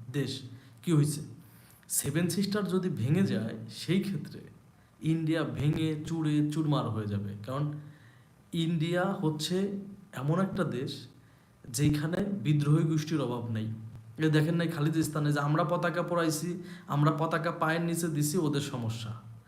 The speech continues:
ওরা, এটা তো, এটার পক্ষে আমি না, কোনো পতাকাকে পোড়া-, পায়ের নিচে দিয়া পোড়ানো, এটার পক্ষে কিন্তু আমি না। কিন্তু কথা হচ্ছে যে তোমার পতাকা আমরা পায়ের নিচে দিলাম, কষ্ট লাগলো, কিন্তু তোমাদের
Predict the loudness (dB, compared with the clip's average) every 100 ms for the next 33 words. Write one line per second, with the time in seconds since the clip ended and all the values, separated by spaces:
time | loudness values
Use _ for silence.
0 | -20 -20 -18 -2 2 2 2 2 4 4
1 | 6 4 2 0 4 8 10 8 6 0
2 | -6 -10 -16 -10 -4 -2 0 -2 0 2
3 | 2 0 -4 -4 -2 -2 -4 -4 -4 -2
4 | -2 -4 -2 -4 -4 -2 -2 -2 -4 -4
5 | -4 -2 -2 0 0 0 -2 -6 -12 -16
6 | -20 -20 -20 -4 -2 -2 -6 -8 -12 -18
7 | -20 -20 -20 _ -20 -20 -20 -4 -2 0
8 | 2 4 4 2 4 4 2 -4 -12 -18
9 | -20 -20 -10 -8 -2 2 2 2 2 2
10 | 2 4 4 4 2 2 -2 -6 0 2
11 | 2 0 0 4 4 2 -2 -2 0 0
12 | -2 -4 -2 -2 0 0 2 2